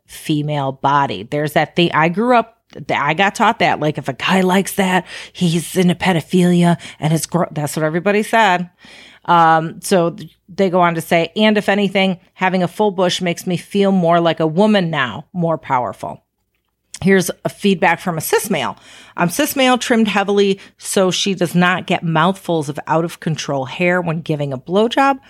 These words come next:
Bonus is the long gray ones don't get noticed, by me at least, when short." I'm with you because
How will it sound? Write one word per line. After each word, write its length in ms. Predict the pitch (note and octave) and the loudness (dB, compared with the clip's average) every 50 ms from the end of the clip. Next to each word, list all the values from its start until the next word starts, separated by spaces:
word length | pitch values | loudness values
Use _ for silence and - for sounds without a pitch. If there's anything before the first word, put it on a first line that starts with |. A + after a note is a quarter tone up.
| _ _ _ _ _ _ | _ _ _ _ _ _
Bonus 440 | - E3 E3+ E3+ E3+ E3+ D#3+ - - | 0 2 4 4 4 2 0 -2 -4
is 360 | - F#3+ G3+ G3+ G3+ G3+ F#3+ G3 | 0 2 4 4 4 2 2 0
the 120 | - D3+ | -2 -2
long 440 | D3 D3 D#3 D#3+ F3 F3+ E3 E3+ D#3 | -2 2 2 4 4 4 4 2 -2
gray 260 | - - D3+ D3+ D3+ | -2 -2 -2 -2 -2
ones 320 | D3+ D#3 D3+ D3+ D3 - | 0 0 -2 -2 -2 -4
don't 240 | - - D3 C#3+ C3+ | -2 -2 -2 -2 0
get 160 | - - - | -4 -6 -6
noticed, 560 | - C3+ C#3 C#3+ C#3 C#3 C#3+ - - - - - | -4 -2 -2 -2 0 -2 -2 -4 -6 -12 -10 -6
by 160 | C3 C3+ C3+ | -6 -4 -2
me 260 | C#3 C#3+ E3+ G#3+ A3+ | 0 4 4 4 4
at 120 | G3+ - - | 4 2 0
least, 320 | D3 D3+ C#3+ C#3 - - | -2 0 -2 -2 -4 -6
when 220 | - D3+ C#3+ C#3 C3+ | -4 -4 -2 -2 -2
short." 440 | - - - F3+ E3 D#3 C#3 - - | -2 -2 -2 0 0 0 0 -2 -6
I'm 260 | - C#3+ C#3+ C#3 C#3 | -6 -4 -4 -2 0
with 220 | C#3+ C#3+ C3+ - - | 0 0 -2 0 -2
you 140 | C3+ C3+ C3 | -2 -2 0
because 420 | C3+ C#3+ C3+ - - C3+ C3 - | -2 -4 -6 -2 -2 -4 -4 -4